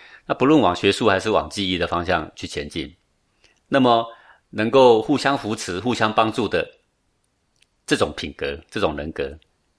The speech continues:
是从小到大都应该要不断加强、不断关注的。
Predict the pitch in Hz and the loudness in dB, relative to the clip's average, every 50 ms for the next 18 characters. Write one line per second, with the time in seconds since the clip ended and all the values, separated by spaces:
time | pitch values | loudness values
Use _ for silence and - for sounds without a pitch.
0 | _ _ _ _ _ _ _ - - - 156 - 107 110 120 - 80 80 - 113 | _ _ _ _ _ _ _ -10 -10 -8 -6 -4 -4 -4 -2 -2 -4 -2 0 0
1 | 104 98 - 98 90 - 98 98 95 95 92 - 92 92 90 90 87 - _ _ | 0 0 -2 -4 -4 -2 -4 -2 -2 -2 -2 0 0 0 0 -2 -6 -10 _ _
2 | _ _ _ _ _ _ _ - - 101 - - 90 - 101 92 85 - 92 90 | _ _ _ _ _ _ _ -4 -4 -4 -4 -4 0 0 0 0 2 2 0 0
3 | 87 - 76 73 - - - 92 85 78 - 80 80 80 - - 76 69 - - | 0 -2 -8 -8 -8 -8 -4 -4 -4 -4 -2 -4 -4 -4 -6 -10 -10 -10 -12 -20